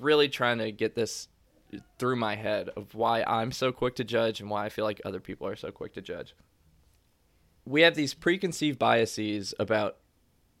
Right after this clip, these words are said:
just people in general. Like,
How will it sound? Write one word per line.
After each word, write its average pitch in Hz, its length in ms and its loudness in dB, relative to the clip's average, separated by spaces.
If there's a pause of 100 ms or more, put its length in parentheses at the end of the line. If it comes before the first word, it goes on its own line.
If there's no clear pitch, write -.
(320)
just 113 280 -4
people 120 320 0
in 104 120 -2
general. 82 460 -6 (640)
Like, 107 320 0